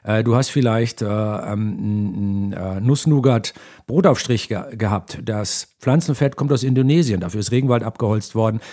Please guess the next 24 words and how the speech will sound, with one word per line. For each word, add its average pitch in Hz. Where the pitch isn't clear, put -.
Der 120
Kakao 127
kommt, 123
ich 123
weiß 180
nicht, 113
aus 107
Guinea 131
oder, 107
oder 98
vielleicht 104
auch 107
aus 113
Lateinamerika. 131
Die 120
Schnittblumen 170
auf 135
deinem 123
Frühstückstisch 123
kamen 98
vielleicht 92
auch 139
aus 123
Äthiopien. 117